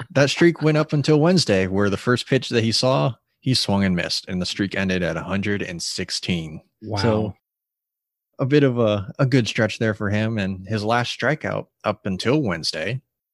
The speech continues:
Speaker 1: was September twenty-sixth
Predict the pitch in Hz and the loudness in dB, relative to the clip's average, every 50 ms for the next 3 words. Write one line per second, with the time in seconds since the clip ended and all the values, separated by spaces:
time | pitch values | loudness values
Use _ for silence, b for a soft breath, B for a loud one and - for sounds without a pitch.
0 | _ _ _ _ _ _ _ - 117 113 98 95 - - - - - - - - | _ _ _ _ _ _ _ 0 0 0 0 -2 -6 -10 -12 -10 -8 -6 -2 -2
1 | 110 - - - 131 143 151 147 156 151 - - - - 127 131 131 120 - - | -2 -2 -2 0 2 2 4 4 4 2 2 0 0 0 0 0 0 -2 -2 -2
2 | - 117 107 - - - | -2 -2 -2 -2 -6 -8